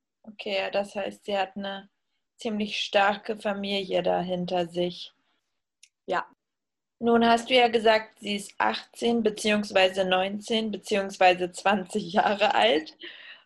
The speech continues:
Speaker 1: Und
Speaker 2: Ja.
Speaker 1: mich würde interessieren, wie kommt ein achtzehn bis zwanzigjähriges Mädchen
Speaker 2: <laughs>
Speaker 1: dazu, so eine Geschichte zu schreiben? Und du hast ja jetzt schon gerade ein bisschen beschrieben, was das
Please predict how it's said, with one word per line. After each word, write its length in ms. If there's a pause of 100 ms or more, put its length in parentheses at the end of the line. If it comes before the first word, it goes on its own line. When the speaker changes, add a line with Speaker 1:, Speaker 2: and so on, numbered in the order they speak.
Speaker 1:
Und 140
Speaker 2:
Ja. 340
Speaker 1:
mich 240
würde 160
interessieren, 720 (1080)
wie 400
kommt 520 (140)
ein 560 (340)
achtzehn 520
bis 160
zwanzigjähriges 1000
Mädchen 560
Speaker 2:
<laughs> 320
Speaker 1:
dazu, 320 (640)
so 380
eine 640
Geschichte 720
zu 200
schreiben? 760
Und 360
du 60
hast 200
ja 80
jetzt 320
schon 180
gerade 280
ein 100
bisschen 320
beschrieben, 540
was 180
das 240